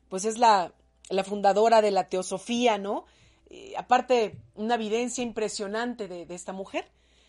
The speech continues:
Entonces, también me la imagino teniendo todas estas canalizaciones y la pobre enferma de algo muy grave,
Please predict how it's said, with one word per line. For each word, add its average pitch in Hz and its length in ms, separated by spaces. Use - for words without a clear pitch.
Entonces, 254 320
también 262 380
me 330 120
la 320 100
imagino 294 680
teniendo 254 520
todas 254 260
estas 277 240
canalizaciones 247 1000
y 233 180
la 285 180
pobre 226 380
enferma 240 560
de 220 100
algo 226 240
muy 220 220
grave, 254 560